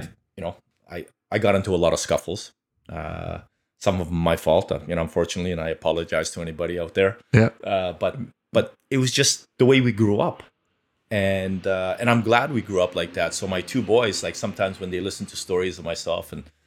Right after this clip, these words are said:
Speaker 1: know, my friends talk, they're just like, "Wow, really?"
Speaker 2: <laughs>
Speaker 1: Like, almost like the way I did with my father and his colleagues.
Speaker 2: Yeah.
Speaker 1: But I kinda got to experience some of that.
Speaker 2: Yeah.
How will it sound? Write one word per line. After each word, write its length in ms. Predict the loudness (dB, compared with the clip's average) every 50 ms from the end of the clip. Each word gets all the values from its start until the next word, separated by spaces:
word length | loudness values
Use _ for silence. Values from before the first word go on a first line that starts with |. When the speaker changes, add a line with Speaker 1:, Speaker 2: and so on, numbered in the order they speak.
| _ _ _ _
Speaker 1:
know, 80 | -8 -6
my 80 | -6 -6
friends 280 | -4 -6 -6 -6 -6
talk, 260 | -6 -4 -4 -6 -6 -10
they're 80 | -16 -14
just 200 | -12 -12 -12 -12
like, 180 | -12 -14 -18 -12 -8
"Wow, 240 | -6 -6 -6 -2 0 0 0 2 4
really?" 120 | 4 4 4
Speaker 2:
<laughs> 40 | 4
Speaker 1:
Like, 240 | 2 2 2 0 _ -20 -14 0
almost 280 | 2 2 4 4 2 2
like 140 | 2 0 2
the 60 | 2
way 180 | 4 4 6 6
I 60 | 4
did 240 | 4 4 0 0 2
with 140 | 0 0 0
my 100 | -4 -6
father 420 | -2 2 4 4 4 4 2 0
and 80 | 0 -2
his 160 | -6 -6 -4
colleagues. 480 | -2 0 0 2 0 -2 -4 -4 2 4
Speaker 2:
Yeah. 140 | 4 4 4 2 _ _ _ _ _
Speaker 1:
But 160 | 2 2 4 2
I 80 | -2
kinda 260 | -2 2 0 0 2 4
got 180 | 4 2 2 2
to 60 | -4
experience 540 | -6 -6 -8 -2 0 2 2 4 2 0 -2
some 180 | -6 -6 -8 -6
of 60 | -6
that. 260 | -6 -6 -6 -6 -10 _ _ _ _
Speaker 2:
Yeah. 100 | -4 -4